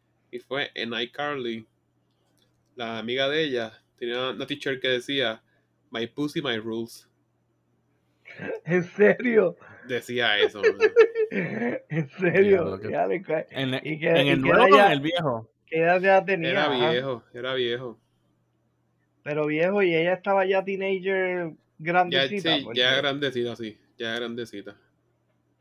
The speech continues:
Speaker 2: Sí, porque cuando era más nena, yo estoy seguro que no la
Speaker 1: No,
Speaker 2: dejaban
Speaker 1: no.
Speaker 3: Que eso no
Speaker 2: ponerlo.
Speaker 3: podía haber pasado.
Speaker 1: No, no, pero ya era
Speaker 2: Ajá.
Speaker 1: grandecita, sí.
Speaker 2: Pero ya cuando
Speaker 1: Era
Speaker 2: estaba ya cerca de los diecisiete, lo más probable de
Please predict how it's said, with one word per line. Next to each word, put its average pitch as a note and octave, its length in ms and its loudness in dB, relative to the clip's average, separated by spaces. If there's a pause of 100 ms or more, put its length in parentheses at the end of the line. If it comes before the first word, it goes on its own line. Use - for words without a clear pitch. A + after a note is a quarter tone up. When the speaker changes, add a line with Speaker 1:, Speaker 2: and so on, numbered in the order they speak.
(200)
Speaker 2:
Sí, C#3 200 -12
porque B2+ 580 -8
cuando B2+ 280 -10
era C3+ 160 -2
más D#3+ 160 -2
nena, D#3+ 380 -4
yo C#3+ 120 -8
estoy C3+ 200 -18
seguro D3 360 -8
que C3+ 120 -10
no C3 120 -6
la A#2+ 160 -4
Speaker 1:
No, - 20 -6
Speaker 2:
dejaban B2 280 -4
Speaker 1:
no. A2 280 -12
Speaker 3:
Que D3 100 -4
eso C#3+ 160 -6
no C3+ 140 -4
Speaker 2:
ponerlo. - 20 -10
Speaker 3:
podía C3 240 -4
haber B2 200 -4
pasado. B2 320 -8
Speaker 1:
No, C3+ 160 -2
no, B2 120 -6
pero B2 120 -4
ya A#2 140 0
era D3+ 120 2
Speaker 2:
Ajá. - 60 0
Speaker 1:
grandecita, A#2+ 640 -4
sí. A2+ 80 -10
Speaker 2:
Pero D3+ 160 2
ya C#3+ 220 0
cuando F3+ 360 -2
Speaker 1:
Era F3 80 -4
Speaker 2:
estaba F3 340 4
ya E3 180 0
cerca E3 380 -4
de D#3+ 60 2
los D#3 140 -2
diecisiete, D3+ 720 -6
lo C#3+ 120 -4
más C#3 220 -8
probable B2+ 500 -2 (160)
de A2 220 -14